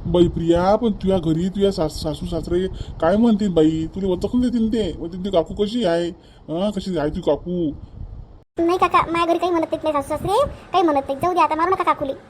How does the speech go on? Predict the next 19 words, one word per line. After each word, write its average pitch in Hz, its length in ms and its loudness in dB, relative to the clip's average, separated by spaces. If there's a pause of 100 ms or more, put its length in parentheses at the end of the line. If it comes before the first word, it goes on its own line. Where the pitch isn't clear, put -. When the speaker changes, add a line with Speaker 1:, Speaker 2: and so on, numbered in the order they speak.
(360)
Speaker 2:
उमाकांत, 320 320 2
राहू 339 140 2
द्या 311 100 4
आता. 277 140 -2
मारतात 370 560 2
ते, 320 100 0
लढते, 359 260 0
अजून 359 180 2
तमाशे 330 280 0
दिसतात. 269 280 -10 (340)
जा 294 80 4
बापा, 320 320 -2
जेवण 294 220 0
करा 294 180 -4
आणि 359 140 0
चालले 285 200 -2
जा 269 60 0
बापा 254 200 -4
घरी. 330 380 0